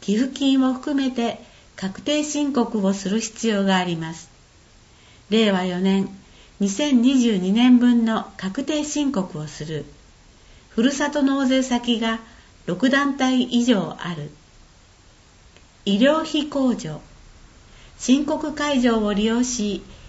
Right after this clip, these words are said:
医療費控除を受ける人は、完成した医療費控除の明細書を必ずお持ちください。なお、医療費の領収書は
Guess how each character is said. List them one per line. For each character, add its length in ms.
医 100
療 220
費 180
控 240
除 180
を 60
受 160
け 60
る 120
人 280
は、 300
完 240
成 260
し 160
た 400
医 120
療 180
費 200
控 220
除 160
の 140
明 180
細 300
書 260
を 220
必 140
ず 320
お 80
持 160
ち 100
く 120
だ 120
さ 200
い。 100
な 260
お、 200
医 120
療 220
費 240
の 380
領 180
収 280
書 220
は 220